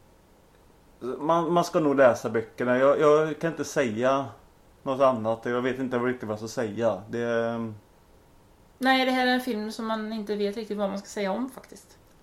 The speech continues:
Speaker 1: Ja, det var ju, så jag vet lite, som första filmen som en, eh, en bekant till mig sa också, att de har ju ändrat... De har fått med grejen fast kört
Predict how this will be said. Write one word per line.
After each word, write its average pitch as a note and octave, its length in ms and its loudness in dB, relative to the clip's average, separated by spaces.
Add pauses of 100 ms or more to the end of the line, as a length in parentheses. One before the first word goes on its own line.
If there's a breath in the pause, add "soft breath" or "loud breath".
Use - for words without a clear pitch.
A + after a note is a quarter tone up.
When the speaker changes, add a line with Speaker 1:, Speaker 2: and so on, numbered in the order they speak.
Speaker 1:
Ja, C#3 360 4
det D3+ 120 6
var D3 280 6
ju, D3 500 4
så B2+ 180 -6
jag C3+ 100 2
vet C3+ 240 -4
lite, B2+ 260 -4
som A2 240 -6 (100)
första C#3+ 420 -2
filmen G#2+ 360 -4
som A2 180 -6
en, G#2+ 260 -4
eh, G#2+ 340 -4 (580 soft breath)
en B2 140 -4
bekant A#2+ 400 0
till A#2 100 -10
mig A2+ 220 0
sa A2 160 -4
också, A2 340 -2
att - 420 -10 (1800)
de C3 240 0
har C#3 80 4
ju C3+ 80 2
ändrat... C3 720 0 (1500)
De C3 200 -2
har C3 320 4
fått - 280 -2
med D3+ 340 6 (320)
grejen A2+ 420 -2
fast - 440 -4
kört - 680 -6